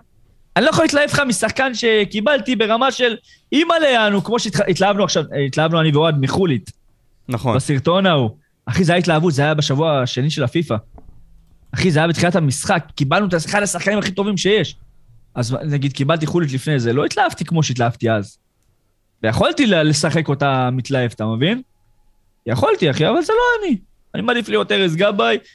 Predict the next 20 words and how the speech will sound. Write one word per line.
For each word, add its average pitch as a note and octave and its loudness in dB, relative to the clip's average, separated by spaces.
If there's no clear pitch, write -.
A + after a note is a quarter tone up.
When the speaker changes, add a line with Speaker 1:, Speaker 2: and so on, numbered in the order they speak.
Speaker 1:
להיות E3 0
אמיתי D3+ 0
עם F#3 0
הקהל F3 2
שלי, D#3+ 0
ברגע, C3 -2
לא C3+ 0
לזייף C#3+ -2
יותר B2+ -6
מדי, B2+ -2
אחי. B2+ -6
לא A#2+ 0
לזייף C#3 2
בכלל, C3+ 0
כאילו, G#2+ -2
אם A2 -2
אני G#2+ -2
יכול, G2 -4
אתה F#2+ -8
מבין? A2+ -2